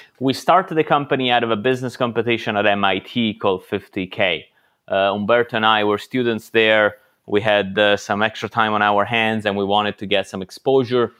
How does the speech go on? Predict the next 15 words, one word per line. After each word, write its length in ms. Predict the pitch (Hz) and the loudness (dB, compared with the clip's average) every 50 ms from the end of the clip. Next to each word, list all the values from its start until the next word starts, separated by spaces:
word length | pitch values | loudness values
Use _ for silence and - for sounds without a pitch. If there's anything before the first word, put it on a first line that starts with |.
| _ _ - _ _ _ _ _ _ - | _ _ -20 _ _ _ _ _ _ -2
uh, 300 | 101 104 104 101 101 101 - _ _ | 0 2 4 2 2 0 -4 _ _
to 240 | - - 127 120 117 | -8 -6 -4 -4 -2
the 100 | 104 110 | -2 0
business 420 | 107 156 156 127 131 131 104 - | 0 0 0 0 -4 -8 -8 -4
world. 360 | 110 104 104 101 101 101 95 | 0 2 2 2 2 2 0
And, 240 | 101 98 98 101 - - | 0 -2 -2 -4 -6 -6
and 180 | 107 104 101 | -6 -8 -8
so 300 | - - 127 120 120 120 | -4 0 2 4 4 2
the 100 | 107 110 | 2 0
business 300 | 107 127 139 131 135 120 | 0 -2 -2 -2 -6 -4
competition 540 | - 135 113 113 113 123 120 - - 117 110 | -4 -4 -4 0 0 0 0 0 -2 -4 -4
is 80 | 104 110 | -2 0
an 80 | 107 | -2
opportunity 640 | 104 98 - 101 - - 113 110 104 - - 107 104 | -2 -4 -4 -12 -8 -6 -4 -4 -4 -2 -2 -4 -4
for 640 | 98 - _ - 101 101 98 98 95 95 95 95 | -4 -6 _ -4 -2 0 2 2 2 0 0 -2